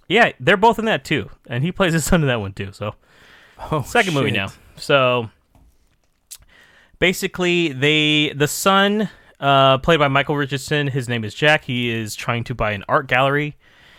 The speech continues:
Speaker 1: and 'cause he's getting a divorce, and his dad and he are basically half and half on a house in Italy where they actually grew up. And very much like in real life with Liam Neeson and his son, their,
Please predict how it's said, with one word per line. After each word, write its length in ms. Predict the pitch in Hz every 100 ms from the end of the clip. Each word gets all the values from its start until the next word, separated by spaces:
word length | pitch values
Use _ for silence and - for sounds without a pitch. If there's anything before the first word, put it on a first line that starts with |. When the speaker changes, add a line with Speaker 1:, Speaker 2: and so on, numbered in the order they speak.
| _ _ -
Speaker 1:
and 680 | 123 120 120 117 117 113 -
'cause 140 | 127
he's 140 | 110
getting 220 | 101 107 104
a 60 |
divorce, 580 | 101 113 131 139 131 -
and 640 | - 117 113 113 113 113 139
his 520 | 127 123 117 104 - -
dad 420 | 123 135 131 143
and 180 | 131 123
he 400 | - 135 131 131
are 120 | 113
basically 600 | - 117 110 120 113 110
half 260 | 110 110
and 80 | 107
half 240 | 107 107 107
on 100 | 104
a 60 |
house 320 | - 117 110
in 140 | 98 101
Italy 400 | - 143 143 143
where 260 | 131 113 104
they 160 | 110 101
actually 240 | 107 -
grew 220 | 104 110
up. 280 | 110 113 - - _ _ - _ _
And 300 | 120 117 117
very 180 | 127 180
much 200 | 170 170
like 140 | 147
in 120 | 127 131
real 140 | 160
life 380 | 127 120 - -
with 120 | 123
Liam 260 | 123 120 113
Neeson 160 | 113 -
and 80 | 110
his 140 | 107
son, 260 | - 110 107
their, 200 | 107